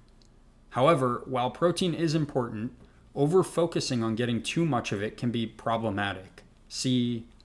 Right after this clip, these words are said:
Appendix, Nutritional Strategies, High Protein Diet. Protein is commonly associated with animal-based foods and meat.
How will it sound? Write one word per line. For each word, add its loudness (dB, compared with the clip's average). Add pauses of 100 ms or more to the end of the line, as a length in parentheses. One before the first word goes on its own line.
Appendix, -2
Nutritional -2
Strategies, -6 (180)
High -2
Protein -4
Diet. -6 (1200)
Protein 4
is 0
commonly 4
associated -2
with -6
animal-based 0
foods 0
and -4
meat. -4